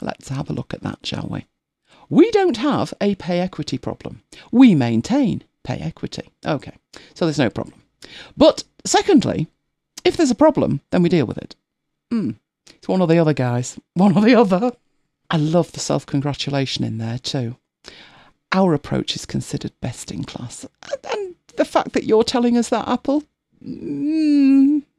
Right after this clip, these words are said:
what a self-serving diatribe that was. Tone deaf and insulting to those adversely affected by all that we're now hearing about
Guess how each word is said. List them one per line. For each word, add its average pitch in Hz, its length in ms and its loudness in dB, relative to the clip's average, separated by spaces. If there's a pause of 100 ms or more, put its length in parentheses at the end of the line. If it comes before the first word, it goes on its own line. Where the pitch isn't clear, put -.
(140)
what 233 360 4
a 185 160 4
self-serving 196 760 2
diatribe 143 600 0
that 151 220 0
was. 110 300 -10 (500)
Tone 339 280 4
deaf 202 400 2 (100)
and 190 100 0
insulting 226 500 -2
to 214 100 -2
those 196 240 0
adversely 180 480 -2
affected - 560 -4 (440)
by 196 240 0
all 233 300 4
that - 240 -4
we're 208 220 4
now 185 240 2
hearing 202 480 0
about 123 440 -8